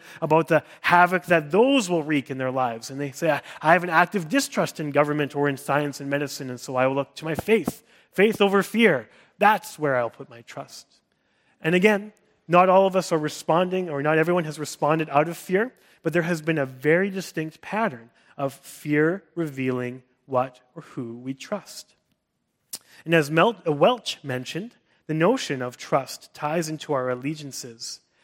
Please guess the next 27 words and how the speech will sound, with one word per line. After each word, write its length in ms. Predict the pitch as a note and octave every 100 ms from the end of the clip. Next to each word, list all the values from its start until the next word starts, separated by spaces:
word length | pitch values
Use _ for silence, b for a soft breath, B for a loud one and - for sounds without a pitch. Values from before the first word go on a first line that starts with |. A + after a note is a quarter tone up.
| b
and 120 | C#3
who 280 | B2+ F3 A3+
or 120 | G3+
what 260 | D3 C3+ C3+
is 160 | C#3+ -
ultimately 640 | D3 D3 - C#3+ C#3+ C#3+ C3
enthroned 720 | B2+ - C#3+ B2 A#2+ A#2+ A#2 _ _ _
in 140 | C#3+ B2+
our 140 | B2
hearts. 720 | - C3+ B2+ _ - - - _ _ _ _ _ _ _ _ _ _ _ - b b b
What 220 | D#3+ F#3+
you 100 | B3
trust 640 | - D3+ C3 - - - _ _ _ _ _
the 100 | C#3+
most 600 | C#3 D3+ B2+ - - _ _ _ _
is 160 | E3+ C3
what 260 | C#3 D#3+ -
is 160 | D3+ C3
most 320 | C3 B2+ -
important 440 | B2 - B2 A#2 _
to 100 | B2
you. 220 | A#2 A#2 _ _ _ _ _ _ _ _ _ _ _ _ -
What 100 | -
you 80 | D3
trust 400 | - A3+ - -
the 80 |
most 600 | A#3 C#3+ C3 - - -